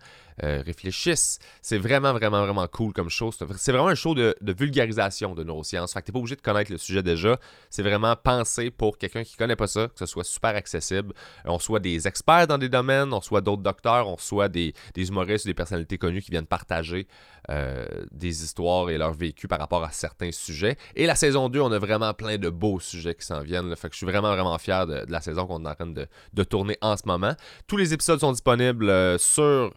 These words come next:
les channels, euh, YouTube, Spotify, machin, de Selon une étude, ou c'est sur,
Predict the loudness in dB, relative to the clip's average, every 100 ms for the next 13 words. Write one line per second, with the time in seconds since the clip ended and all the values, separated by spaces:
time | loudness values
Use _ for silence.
0 | _ -18 -4 -2 0 0 2 0 0 0
1 | -2 -2 -6 _ -8 -8 0 0 0 0
2 | 0 2 2 0 2 0 2 0 2 2
3 | 2 0 2 0 -2 -14 -10 -8 -6 -6
4 | -2 -2